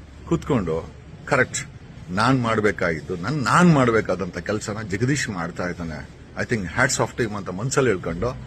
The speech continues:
ಆರಾಮಾಗಿ ಚೆನ್ನಾಗಿರ್ಲಿ ಅಂತ ಹೇಳಿ ಮಲ್ಕೊಂತಾರೆ. ನಿನ್ ಪ್ರಕಾರ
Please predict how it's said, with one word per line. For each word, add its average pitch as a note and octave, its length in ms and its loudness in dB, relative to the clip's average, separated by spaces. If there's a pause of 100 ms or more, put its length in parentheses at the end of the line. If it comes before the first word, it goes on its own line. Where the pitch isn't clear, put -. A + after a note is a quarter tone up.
(220)
ಆರಾಮಾಗಿ A#2 400 4
ಚೆನ್ನಾಗಿರ್ಲಿ B2+ 640 4
ಅಂತ F#2 120 -2
ಹೇಳಿ D#2+ 320 2 (460)
ಮಲ್ಕೊಂತಾರೆ. G2+ 600 0 (580)
ನಿನ್ E3+ 160 8
ಪ್ರಕಾರ D#3 300 10